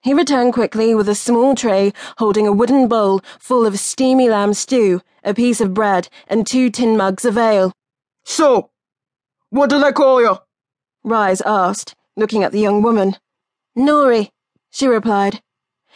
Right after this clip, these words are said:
Speaker 1: The tavern fell silent at the sound of her name. Two patrons paid their tab and snuck out quietly.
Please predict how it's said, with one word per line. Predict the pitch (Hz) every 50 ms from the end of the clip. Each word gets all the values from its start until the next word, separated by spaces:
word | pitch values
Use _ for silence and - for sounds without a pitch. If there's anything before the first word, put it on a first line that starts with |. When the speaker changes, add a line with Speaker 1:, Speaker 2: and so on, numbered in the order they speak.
| - - _ -
Speaker 1:
The | 240 233
tavern | - 294 294 277 233 240 240
fell | 214 240 226 226 214
silent | - - - 294 262 247 226 196 196 180 - -
at | - 240
the | 240 233
sound | 208 - - 302 262 247 220 208 202
of | 202 202
her | 233 220 233
name. | 240 247 247 226 220 208 208 202 _ _ _ _ _ _ _ _ _ _ _ _ _ _ _ -
Two | - 269 262 247
patrons | 202 254 254 240 220 - - - 247 240 - -
paid | - 285 269 247 233 208
their | 226 220 214 214
tab | - 269 233 220 202 185
and | - - 233 208
snuck | - - 247 269 240 233 233
out | 214 208 -
quietly. | - - 269 254 247 226 202 - 208 208 202 208